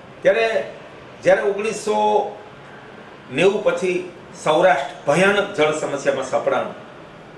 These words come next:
હજારો ગામોમાં પીવાના પાણીની સમસ્યા થઈ, ત્યારે સરકાર, ધર્મક્ષેત્ર, સામાજિક ક્ષેત્ર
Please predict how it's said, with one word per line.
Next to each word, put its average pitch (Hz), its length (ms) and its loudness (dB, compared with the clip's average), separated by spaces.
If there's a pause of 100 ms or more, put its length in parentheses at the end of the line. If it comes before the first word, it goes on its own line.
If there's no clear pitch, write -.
(100)
હજારો 226 340 4
ગામોમાં 202 400 2
પીવાના 165 300 -2
પાણીની 135 360 -4
સમસ્યા 123 460 -6
થઈ, - 160 -14 (520)
ત્યારે 226 180 2
સરકાર, 226 680 0 (360)
ધર્મક્ષેત્ર, 196 680 2
સામાજિક 185 520 0
ક્ષેત્ર 175 440 0